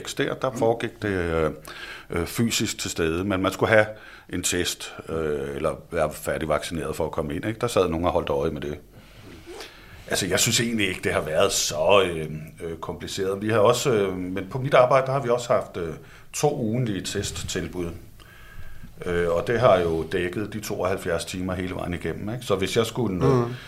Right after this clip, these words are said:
Speaker 1: af en eller anden grund skulle, øh, have haft lyst til at køre forbi Tune og gå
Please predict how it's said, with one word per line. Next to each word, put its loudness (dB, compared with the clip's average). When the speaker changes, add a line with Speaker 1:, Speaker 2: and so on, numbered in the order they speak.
Speaker 1:
af 0
en 2
eller 2
anden 0
grund -2
skulle, -2
øh, 0
have 0
haft 0
lyst -4
til -2
at -2
køre -2
forbi -6
Tune -4
og -2
gå -2